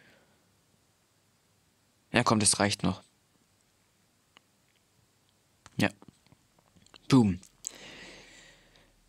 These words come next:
Ja, Leben sind da, würde ich sagen. Es gibt natürlich bei dem, ähm, Schild auch Max-, ein Maximum. Ich, das wär's ja noch, so unendlich, einfach unendlich Schilder.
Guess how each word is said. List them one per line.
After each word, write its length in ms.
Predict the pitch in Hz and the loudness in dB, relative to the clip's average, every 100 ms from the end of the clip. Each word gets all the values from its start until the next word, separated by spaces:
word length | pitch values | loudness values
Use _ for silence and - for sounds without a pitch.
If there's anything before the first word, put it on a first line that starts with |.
| _ | _
Ja, 160 | - - _ - | -4 -4 _ 2
Leben 360 | 127 175 185 | 6 8 8
sind 280 | 156 160 139 | 4 4 4
da, 220 | 123 113 95 - - - - - | 4 2 -2 -10 -10 -10 -10 -8
würde 140 | 85 95 | -2 0
ich 80 | 92 | 2
sagen. 300 | 104 95 - - - - - - - - - _ _ _ - - _ _ _ - | 0 -2 -4 -14 -20 -20 -12 -12 -10 -12 -12 _ _ _ -20 -20 _ _ _ 0
Es 100 | - | 2
gibt 160 | 151 | 2
natürlich 300 | 135 123 123 | 0 0 0
bei 100 | 117 | 2
dem, 440 | 113 113 117 113 - _ _ _ _ _ _ _ _ _ _ - | 2 2 2 -2 -6 _ _ _ _ _ _ _ _ _ _ -2
ähm, 320 | 110 107 104 | 2 2 0
Schild 320 | 104 - 127 - | 2 2 2 0
auch 160 | 98 | 0
Max-, 360 | 107 101 - - | 0 2 2 2
ein 120 | 110 | 2
Maximum. 640 | 104 95 - 90 90 - - | 2 2 0 0 -4 -8 -8
Ich, 160 | 104 - - - - - | -4 -4 -8 -18 -20 -8
das 160 | 104 107 | -4 2
wär's 240 | 113 107 | 2 2
ja 60 | 101 | 0
noch, 260 | 92 95 - | -2 -4 -6
so 180 | - - 101 | -6 -4 -2
unendlich, 560 | 135 123 104 101 95 - | 2 2 0 0 -2 -2
einfach 180 | 92 87 | -2 -2
unendlich 380 | 110 104 92 - | 0 0 0 -4
Schilder. 200 | - - | -4 -6